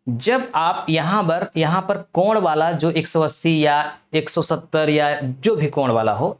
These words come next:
जब आप उसको यहाँ उतारेंगे और उसके बगल में इधर से जो अंक गया है उसको लिखेंगे। तो ये वाला अंक हमेशा बड़ा जब रहेगा इससे, तब आप इसमें से इसको घटाइएगा।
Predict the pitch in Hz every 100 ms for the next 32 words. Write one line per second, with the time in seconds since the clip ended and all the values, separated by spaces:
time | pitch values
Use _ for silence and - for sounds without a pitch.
0 | 135 160 196 190 175 208 185 180 170 127
1 | 113 98 104 196 - _ _ _ _ 151
2 | 165 165 170 247 214 165 170 180 160 196
3 | - - 165 202 233 214 165 185 180 175
4 | 165 147 160 170 170 165 151 151 135 131
5 | 170 147 98 90 - - - - _ -
6 | 202 170 156 240 262 233 208 - 160 196
7 | 196 165 170 170 - 220 151 165 233 233
8 | 175 143 131 127 127 135 127 - 196 247
9 | 247 - - 240 214 202 170 - 190 233
10 | 247 233 185 226 185 160 143 123 101 92